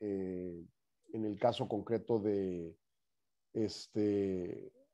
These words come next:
otros veintiocho sí subieron. O sea, hay, hay generación de empleo, hay demanda, ¿no? Entonces, bueno. Ahí ya está Lalo. ¿Cómo estás, Lalo? Tienes el micrófono apagado.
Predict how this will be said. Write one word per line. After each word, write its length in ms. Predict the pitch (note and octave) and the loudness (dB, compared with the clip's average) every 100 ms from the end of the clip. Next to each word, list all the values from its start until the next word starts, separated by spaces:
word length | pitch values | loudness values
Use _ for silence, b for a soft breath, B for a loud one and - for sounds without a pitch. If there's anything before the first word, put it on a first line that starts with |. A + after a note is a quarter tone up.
| - | 0
otros 300 | B2+ C3 A#2 | 2 4 4
veintiocho 480 | C3+ C3+ C#3+ C3+ C3+ | 4 8 6 6 2
sí 240 | B2 A#2 | 2 -2
subieron. 540 | - A#2+ E3+ E3 G#2+ | 0 6 8 8 6
O 40 | F#2+ | 0
sea, 260 | G2+ G2 | 0 2
hay, 140 | F2+ G2+ | 2 0
hay 120 | G#2+ | -2
generación 500 | - A#2 A2 G2 G#2 | -2 2 2 2 0
de 60 | G#2+ | 0
empleo, 320 | G2 C#3 A#2 | 4 6 6
hay 80 | G#2 | 4
demanda, 480 | A2 B2 C3 A2 F2+ | 2 4 2 2 0
¿no? 140 | A2+ | -2
Entonces, 360 | G2+ F#2 G2 F2+ | -4 -8 -8 -8
bueno. 180 | F2 - _ b b b b b - | -10 -12 _ b b b b b 12
Ahí 140 | G3 | 12
ya 80 | G3+ | 12
está 180 | - F3+ | 12 12
Lalo. 280 | F#3 F#3 | 12 12
¿Cómo 140 | F#3+ G3+ | 12 12
estás, 240 | G#3 F#3+ | 12 12
Lalo? 340 | G3+ F3+ C3 - _ _ _ _ _ _ _ _ _ _ _ _ | 12 10 4 -4 _ _ _ _ _ _ _ _ _ _ _ _
Tienes 340 | D#3 E3 D3 - | 6 6 4 2
el 100 | C#3 | 2
micrófono 640 | C#3 D3 C3 C#3+ D3 D3+ | 4 4 6 6 6 4
apagado. 460 | B2 A#2+ A2 F#2+ | 4 6 6 2